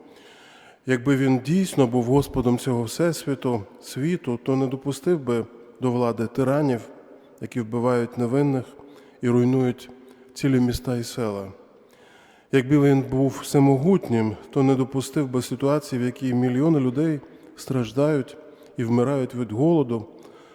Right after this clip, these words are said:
а жадібні олігархи стають все багатішими. Якби він дійсно мав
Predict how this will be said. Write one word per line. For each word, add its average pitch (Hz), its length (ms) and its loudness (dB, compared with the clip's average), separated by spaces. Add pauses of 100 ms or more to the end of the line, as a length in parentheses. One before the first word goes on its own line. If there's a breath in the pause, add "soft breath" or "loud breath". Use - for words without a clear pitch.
(100)
а 120 100 0
жадібні 123 500 2
олігархи 131 880 0 (240)
стають 139 380 0
все - 180 -2
багатішими. 120 760 -6 (1040 soft breath)
Якби 135 240 0
він 139 200 4
дійсно 143 420 0
мав 123 240 2